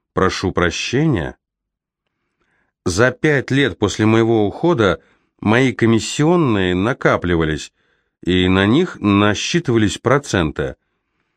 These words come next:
Я не мог купить реактивный самолет или особняк в Хэмптон-Корт, но у меня были возможности для выбора.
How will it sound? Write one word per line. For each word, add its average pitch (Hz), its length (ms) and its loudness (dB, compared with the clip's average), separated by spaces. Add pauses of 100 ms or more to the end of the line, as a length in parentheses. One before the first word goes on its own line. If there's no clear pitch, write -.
(320)
Я 135 340 2
не 151 140 2
мог 160 240 0
купить 98 380 -2
реактивный 98 520 0
самолет 107 520 0
или 90 140 2
особняк 104 600 -2
в - 60 -16
Хэмптон-Корт, 90 840 -2
но 104 180 0
у 165 60 0
меня 170 300 0
были 170 240 0
возможности 120 680 -2
для 85 220 0
выбора. 67 380 -4